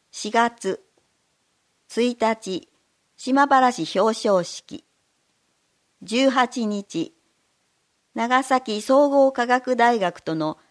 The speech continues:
脱炭素社会構築等に関する連携協定締結式。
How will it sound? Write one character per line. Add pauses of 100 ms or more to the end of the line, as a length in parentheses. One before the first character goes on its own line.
(140)
脱
炭
素
社
会
構
築
等
に
関
す
る
連
携
協
定
締
結
式。